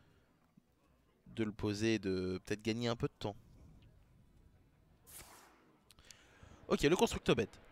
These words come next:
Le constructobet. Allez, allez, pas de trucs, pas de trucs trop relous. Allez, allez, allez.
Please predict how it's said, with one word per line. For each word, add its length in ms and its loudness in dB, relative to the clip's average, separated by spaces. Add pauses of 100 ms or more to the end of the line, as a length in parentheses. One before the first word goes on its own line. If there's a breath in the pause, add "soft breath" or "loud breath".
(120)
Le 80 -12
constructobet. 760 -4 (120)
Allez, 160 0 (4000 loud breath)
allez, 140 -14 (120)
pas 100 -2
de 100 -8
trucs, 300 -2
pas 100 -10
de 60 -12
trucs 180 -12
trop 220 -4
relous. 180 -2
Allez, 160 -6
allez, 140 -4
allez. 180 -8